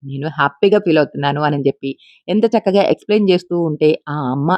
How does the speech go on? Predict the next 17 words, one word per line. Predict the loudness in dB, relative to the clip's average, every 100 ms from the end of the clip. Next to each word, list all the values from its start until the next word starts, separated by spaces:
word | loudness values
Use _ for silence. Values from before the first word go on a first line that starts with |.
| -4
ఎంత | -10 -4 0
మురిసిపోతుందో | 0 -2 -2 -2 0 -2
చూసారు | -2 -2 0 0
కదా. | 0 -2 -4 _ _ _ _ _ -4
అలానే | 2 4 4 0 -2
ఈ | 2 4 4
హెన్నా | 4 4 4 2 0 _ _ _ -2
అను | 2 2 2
ఆర్గానిక్ | 0 2 2 0 -2 _ _ _ _ _ -6
హెన్నా | -2 2 4
లీఫ్ | 4 2 2
పౌడర్ | 2 2 0
అన్న | 0
విషయం | 0 0 0
తెలుసు | 0 -2 -4
కదా. | -4 -6 -8
అమెరికాలో | -6 -4 0 0 0